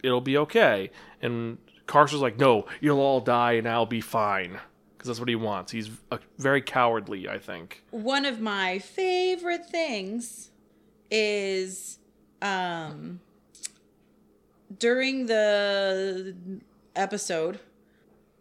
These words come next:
Speaker 2: when they end up back at the Watch headquarters, some of the lights are off on the front of the building.
Speaker 1: Yes, and it says, "Watch us," because things are going to hell, 'cause he summons a dragon, and the dragon ends up attacking him, killing him, also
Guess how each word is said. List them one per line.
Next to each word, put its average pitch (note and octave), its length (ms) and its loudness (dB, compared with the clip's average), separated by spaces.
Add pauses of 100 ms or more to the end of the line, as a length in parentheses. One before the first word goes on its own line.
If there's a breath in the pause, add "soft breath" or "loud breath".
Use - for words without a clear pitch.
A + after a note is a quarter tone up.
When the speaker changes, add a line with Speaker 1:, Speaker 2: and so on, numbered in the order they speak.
Speaker 2:
when G3+ 200 -4
they A3 180 0
end G#3+ 200 -2
up G3+ 200 0
back G3+ 300 0
at G3 180 -4
the F#3 460 -8 (200)
Watch F#3+ 340 -2
headquarters, F3 800 -8 (100)
some G#3+ 200 -6
of G3+ 60 -6
the F#3+ 80 -4
lights F3+ 380 -2
are D#3 120 -6
off E3 400 -10
on F3 100 -10
the F3 60 -12
front E3 180 -12
of D#3 40 -12
the D3+ 80 -12
building. E3 380 -10 (460)
Speaker 1:
Yes, - 340 0
and A2+ 100 -6
it G#2 60 -10
says, A#2 260 -4
"Watch A2+ 360 2
us," G2 200 -6
because B2 300 -4
things D3+ 240 2
are D3 60 6
going C3 280 4
to B2 60 0
hell, A#2+ 160 2
'cause A2+ 100 -4
he B2 80 -2
summons F3+ 300 2
a F#3+ 60 2
dragon, B2+ 540 6 (380 loud breath)
and C3+ 120 -2
the B2+ 40 0
dragon C#3+ 420 4
ends C#3 200 -2
up - 60 -8 (320)
attacking F#3+ 460 2
him, B2+ 220 0
killing F#3 340 2
him, A#2+ 360 -2 (140)
also C#3 720 2